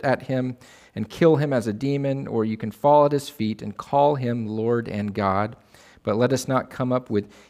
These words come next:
any patronizing nonsense about his being a great human teacher. He has not left that open to us. He did not intend to." And so Lewis's famous thing is he, Jesus is either a liar, a lunatic,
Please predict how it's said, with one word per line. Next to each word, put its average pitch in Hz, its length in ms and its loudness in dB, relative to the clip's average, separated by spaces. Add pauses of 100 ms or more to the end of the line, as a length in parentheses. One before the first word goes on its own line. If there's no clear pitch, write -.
(120)
any 151 340 -2
patronizing 139 680 -4
nonsense 123 540 -2
about 104 280 0
his 110 180 -6
being 120 300 -4
a 92 100 -4
great 113 420 -2
human 117 560 -6 (560)
teacher. 143 560 -4 (360)
He 113 100 -2
has 104 100 -2
not 120 240 0
left 120 240 0
that 113 200 0
open 120 320 -4
to 95 160 0
us. 85 220 -2
He 113 180 -4
did 107 300 -4
not 101 300 -4
intend 104 600 -6 (420)
to." 104 220 0
And 92 120 -4
so 101 320 0
Lewis's 127 600 2
famous 135 460 0
thing 123 280 -2
is 110 200 -4
he, 110 160 0
Jesus 139 480 0
is 120 160 -2
either 120 300 0
a 101 80 0
liar, 190 540 4 (440)
a 107 100 0
lunatic, 147 680 0